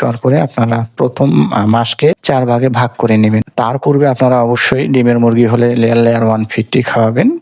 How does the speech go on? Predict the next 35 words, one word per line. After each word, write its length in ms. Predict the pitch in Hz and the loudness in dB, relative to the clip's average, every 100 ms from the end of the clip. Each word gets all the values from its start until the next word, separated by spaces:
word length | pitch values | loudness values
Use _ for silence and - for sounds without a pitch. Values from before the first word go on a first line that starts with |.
| _ | _
পাশাপাশি 520 | 135 - 117 113 - 113 - | -6 -2 -2 0 0 -2 -2
পারলে 260 | 117 110 110 | -2 0 -2
আপনারা 420 | 110 117 110 107 | 0 0 0 -2
গম 260 | 104 110 107 | -2 0 0
ভাঙা, 280 | 107 107 110 | 0 0 0
ভুট্টা 280 | 107 - 113 | -2 -2 -4
ভাঙা 200 | 120 156 | -2 0
মিক্স 220 | 131 - | 0 0
করে 180 | - 123 | -2 -4
খাদ্যের 380 | - - 110 113 | -4 -4 -2 0
রেশিওটা 540 | 110 - 127 127 117 - _ _ _ _ | 0 -2 -2 0 -2 -4 _ _ _ _
বাড়িয়ে 360 | 123 113 113 123 | 0 0 0 0
দিয়ে 200 | 175 233 - | 0 -2 -4
অর্থাৎ 320 | - 113 - 113 | -6 -6 -8 -6
খরচটা 400 | - 123 120 - | -4 -4 -4 -6
কমাতে 360 | 117 117 110 117 | -2 -2 0 0
পারবেন। 340 | 120 127 180 | 0 0 -2
আর 240 | 233 - 110 - | -2 -2 -4 -4
এছাড়া 360 | 117 - 117 | -6 -2 -2
আপনারা 360 | 117 110 113 123 | -2 -2 -2 0
মাংসের 400 | 120 110 107 120 | 2 0 0 -2
জন্য 240 | 127 123 180 180 | 0 0 0 0
যে 100 | 170 - - | -2 -2 0
বাজার 340 | 104 104 113 | 0 0 2
রেডি 240 | 107 104 | 2 0
ফিড 200 | 113 135 | -2 -2
আছে, 160 | 143 - | -2 -2
এটি 160 | 123 120 | -2 -2
খাবেন, 280 | - - 107 | -4 -4 0
ইনশাল্লাহ 460 | 107 107 131 120 151 | 2 0 0 -2 -2
এটি 260 | 110 113 | 0 0
যথেষ্ট 420 | 117 104 117 - | 0 0 -2 -2
খাদ্য 340 | 156 120 107 107 | -4 -4 0 0
হিসাবে। 340 | 101 104 101 98 _ | 2 0 -2 -4 _
আর 180 | 107 | -4